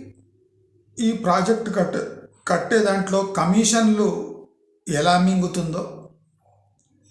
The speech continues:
అసలు కన్‌స్ట్రక్షన్ చేసేటప్పుడు కన్‌స్ట్రక్షన్ మెటీరియల్‌పై ఎల్ అండ్ టీ సంస్థ యొక్క డైరెక్టర్స్కి ముడుపులు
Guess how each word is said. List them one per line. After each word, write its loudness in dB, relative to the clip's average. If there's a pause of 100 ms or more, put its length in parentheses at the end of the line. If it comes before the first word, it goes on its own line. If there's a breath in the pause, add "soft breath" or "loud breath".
(560)
అసలు 0 (840)
కన్‌స్ట్రక్షన్ 0
చేసేటప్పుడు -2 (100)
కన్‌స్ట్రక్షన్ -2 (120)
మెటీరియల్‌పై -2 (720)
ఎల్ 0
అండ్ 6
టీ 0 (520)
సంస్థ -2 (160)
యొక్క -6 (680)
డైరెక్టర్స్కి -2
ముడుపులు -2